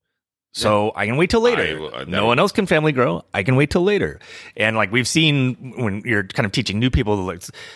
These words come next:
Speaker 1: they'll go, just go ahead and do the family grow, do the renovation right about it. It's like,
Speaker 2: No, no, no.
Speaker 1: "Dimitri,
Speaker 2: If nobody else can do it,
Speaker 1: Dimitri, wait."
Speaker 2: <laughs> if nobody can do it,
Speaker 1: <laughs>
Speaker 2: take the action
Speaker 1: So,
Speaker 2: that other
Speaker 1: so
Speaker 2: people
Speaker 1: sometimes that
Speaker 2: are
Speaker 1: happens a
Speaker 2: going
Speaker 1: li-,
Speaker 2: to
Speaker 1: a
Speaker 2: need.
Speaker 1: little bit here of
Speaker 2: Yeah.
Speaker 1: like,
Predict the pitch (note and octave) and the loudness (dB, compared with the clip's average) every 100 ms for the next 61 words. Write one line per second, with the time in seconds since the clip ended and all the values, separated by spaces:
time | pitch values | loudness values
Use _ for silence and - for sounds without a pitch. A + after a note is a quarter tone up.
0 | - _ _ A2 G2+ G2 A#2 A#2+ - C#3+ | -20 _ _ 0 0 0 0 0 2 4
1 | C3 B2+ A#2 G2 F#2 C3 B2+ A#2+ G#2+ F#2+ | 4 4 2 0 2 2 2 0 0 -2
2 | F2+ F#2 A#2 A#2 G#2 G2 F#2 A#2 G#2+ G2 | -2 2 4 4 2 2 -2 0 0 0
3 | F2 G2 E2 F2+ F2+ G#2+ F#2 E2+ A2 G#2+ | -4 -4 -6 -8 -8 -6 -6 -2 -2 0
4 | A#2 G#2 A2 E2+ F#2 A2+ C3 B2+ - C3 | -2 -2 -4 -4 -2 -2 -6 -8 -8 -6
5 | - F3 - - G3+ C#2+ - - - - | -4 0 0 0 -2 -4 -10 -20 -20 -20
6 | - G2+ D#2+ G#2 B2 E3 D#3+ F3 D#3+ F#3 | -6 -6 -4 0 0 0 -2 -2 -2 0
7 | G3 B2+ G#2 G2+ - - - - - C#3+ | 2 0 0 -4 -6 -14 -16 -16 -6 -4
8 | C#3+ C#3+ C3+ C3 F#3+ F#3 B2+ B2 A#2+ - | -2 0 0 0 0 -2 0 0 0 0
9 | B2+ B2+ G3 F3+ G3+ G#3 G3+ F3 E3+ D#3 | 0 0 -2 0 0 2 0 2 2 2
10 | D3 D#3 D3 D3 F3 D#3 C#3+ E3+ D3 B2+ | 2 0 2 2 2 2 4 4 4 2
11 | F3 D#3+ B2+ A2 G#2 A2 G#2 G2 | 2 2 4 2 2 0 0 -2